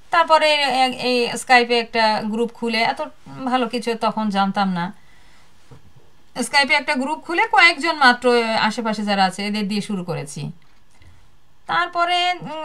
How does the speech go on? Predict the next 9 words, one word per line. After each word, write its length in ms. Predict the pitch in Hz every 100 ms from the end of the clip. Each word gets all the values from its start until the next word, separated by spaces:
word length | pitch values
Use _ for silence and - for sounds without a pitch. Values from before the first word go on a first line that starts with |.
| 302
আস্তে 200 | 269 330
আস্তে 180 | 311 320
দেখলাম 320 | 302 302 294
যে 80 | 302
এটা 120 | 294
ভালোই 380 | 254 269 277 294
তো 100 | 285
আগাচ্ছে, 420 | 262 262 254 285
আলহামদুলিল্লাহ। 760 | 254 247 277 269 277 285 320